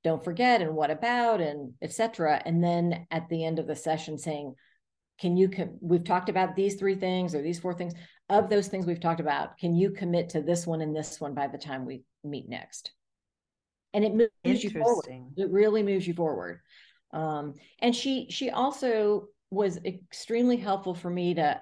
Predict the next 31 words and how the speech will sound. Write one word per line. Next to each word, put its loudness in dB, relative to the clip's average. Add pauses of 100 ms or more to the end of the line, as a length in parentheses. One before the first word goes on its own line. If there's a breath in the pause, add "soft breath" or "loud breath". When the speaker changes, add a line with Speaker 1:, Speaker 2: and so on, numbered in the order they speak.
Speaker 1:
to -4
recognize -2
things -2
that -2
she -4
likes -2
to -10
call -4
God -4
winks. -4 (460 soft breath)
You 2
know, 6
it's -2
basically 2
the 2
universe 0
sending 0
you 2 (100)
a -2
signal. -2 (480 soft breath)
And 2
so 2
different 0
things, 0
and 0
I 2
wish 0
I 0
could -4
think 0
of, -2